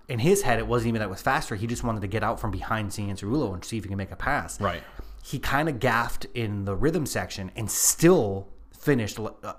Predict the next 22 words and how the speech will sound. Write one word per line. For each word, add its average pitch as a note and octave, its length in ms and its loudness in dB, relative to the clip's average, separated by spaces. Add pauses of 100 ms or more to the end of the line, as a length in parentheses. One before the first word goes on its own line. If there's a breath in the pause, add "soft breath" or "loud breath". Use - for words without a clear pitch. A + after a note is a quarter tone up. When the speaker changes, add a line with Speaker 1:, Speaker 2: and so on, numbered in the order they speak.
Speaker 1:
out B2+ 280 2
that G#2+ 200 -2
section, D3 380 -2
like, F#2+ 180 -4 (280)
right A2+ 280 0
on G#2+ 140 -2
Cianciarulo. B2 440 0
And G2+ 80 0
I G2+ 60 -2
think A2+ 220 -2
that A#2+ 180 2
was A#2 120 -4
when G#2+ 120 -2
it G2+ 60 -8
clicked - 280 2
for A2 120 -6
him. F#2 260 -4 (240 loud breath)
Wow, A2+ 340 0 (340 soft breath)
this A#2+ 200 6
is D3+ 140 4
way G2 240 8
faster. C3 560 0